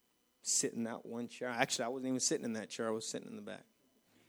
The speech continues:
<laughs> 'Cause that's where I started, in the back.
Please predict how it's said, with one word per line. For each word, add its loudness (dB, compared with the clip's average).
<laughs> 0
'Cause -4
that's 8
where 4
I 2
started, 4
in 0
the -2
back. -4